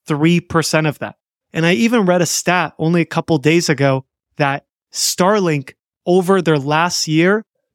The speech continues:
their revenue was one point four billion. So it's already contributing a nice new flow of cash to SpaceX.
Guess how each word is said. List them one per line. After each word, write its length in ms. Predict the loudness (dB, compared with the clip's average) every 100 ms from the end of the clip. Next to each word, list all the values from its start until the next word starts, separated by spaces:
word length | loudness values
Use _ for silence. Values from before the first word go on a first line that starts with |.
| 0
their 160 | 0
revenue 600 | 2 0 2 2 2 2 -2 _ -2
was 200 | -2 -2
one 480 | -2 0 0 0 -4
point 460 | -4 -2 -2 -4
four 480 | -14 -2 0 2 0
billion. 500 | -2 -2 0 -4 -10 _ _ _
So 220 | -4 0 0
it's 160 | 0
already 420 | 0 0 2 0
contributing 840 | -2 -4 -4 -2 -2 0 2 0 -2 -10 _ _
a 100 | -2
nice 500 | 0 2 0 0 -2
new 280 | 0 2 2
flow 640 | -2 -2 0 2 2 -2
of 220 | -8 -10 -8
cash 520 | -2 -2 -2 -4 -10 _ _ -10
to 280 | -2 0 0
SpaceX. 880 | -2 -2 0 0 -4 -10 -10 -12